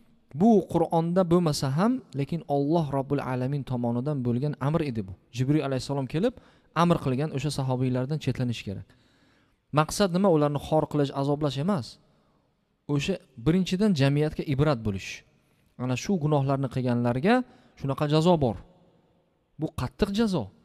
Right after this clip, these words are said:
Sizni sevimli kishingiz agar gapirmasa siz bilan bir kun, qanchalik odam moralni azob chekadi. Rasululloh ular uchun sallallohu alayhi vasallam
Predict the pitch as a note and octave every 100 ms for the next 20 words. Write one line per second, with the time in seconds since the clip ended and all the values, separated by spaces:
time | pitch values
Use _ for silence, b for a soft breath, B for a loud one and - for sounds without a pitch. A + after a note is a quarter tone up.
0 | _ - D#3+ F#3 G3 - E3 F3+ F3+ G#3
1 | A#3+ G#3+ - - E3+ E3 D3 D3 C3+ D#3
2 | D#3+ D#3 C3 B2 B2 A2 A2+ B2+ F#3 F3
3 | F#3 A#3+ b b b b b _ - G3+
4 | F#3+ G3 F3 D#3+ E3 D#3 C3 C3+ D#3+ D3+
5 | C3 C3+ D3 - A#2 G2 G2+ b b b
6 | b b b b b D#3+ D#3+ B3 A3 G3+
7 | C4 B3+ F#3 G#3 G3 E3+ B3 C4+ - b
8 | b b _ - D#3+ D3+ C3+ B2 A2 G#2
9 | C3+ F3